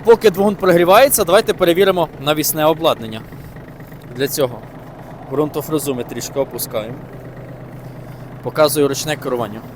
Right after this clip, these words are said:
вправо і вліво. Далі, щоб включити плаваючий, ось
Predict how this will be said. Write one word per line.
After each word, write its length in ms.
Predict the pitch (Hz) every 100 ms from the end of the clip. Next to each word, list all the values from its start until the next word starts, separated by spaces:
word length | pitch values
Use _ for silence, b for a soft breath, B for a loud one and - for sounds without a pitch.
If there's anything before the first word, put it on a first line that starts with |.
| - - -
вправо 360 | - 123 117 196 - - - - - - - - - - - - - -
і 60 |
вліво. 320 | 147 110 104 104 - - - - - - - - - - - - - - - - - - - - - - - - - - - - - - - - - - - 131
Далі, 240 | 139 123
щоб 160 | 117 131
включити 380 | - 131 139 131
плаваючий, 500 | 131 117 110 - - -
ось 180 | - -